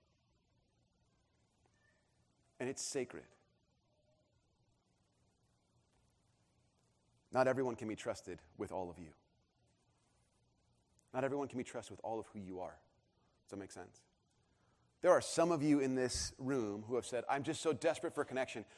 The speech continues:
I'll give everything I've got to other people and let them see what they do with it," and you have had your heart trampled on. Those people are not friends. They're just not friends. Doesn't mean they're not, doesn't mean they don't have the capacity for friendship. They just don't with you.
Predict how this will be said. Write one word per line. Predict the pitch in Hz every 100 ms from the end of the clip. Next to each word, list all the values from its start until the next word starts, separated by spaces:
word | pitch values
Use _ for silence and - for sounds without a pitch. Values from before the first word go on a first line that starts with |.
| - 135
I'll | 160
give | 160 -
everything | 160 156 185 - 165
I've | 156 135
got | 165 139
to | 156
other | 135 131
people | - 151 123
and | 120 131
let | 143
them | 156
see | 143 147
what | 143
they | 131
do | 113 127
with | 120
it," | 120 110
and |
you | 127
have | 117
had | 120 120
your | 101
heart | 110 -
trampled | 110 98 92
on. | 80 78 _ _ - _ _ _ _ _ _ _ _ _ _ _ -
Those | 117
people | - 123 87
are | 120
not | -
friends. | 113 73 - _ _ _ _ _ _ _ _ _ _ _ -
They're | 90
just | 92
not | 85 69
friends. | 90 69 - _ _ _
Doesn't | - 127
mean | 135
they're |
not, | 135 98 104
doesn't | 120
mean | 123
they | 123
don't | 117 113
have | 113
the | 117
capacity | - 131 131 117
for | 107 101
friendship. | 104 104 107
They | 95
just | 95 -
don't | 101
with | 92
you. | 92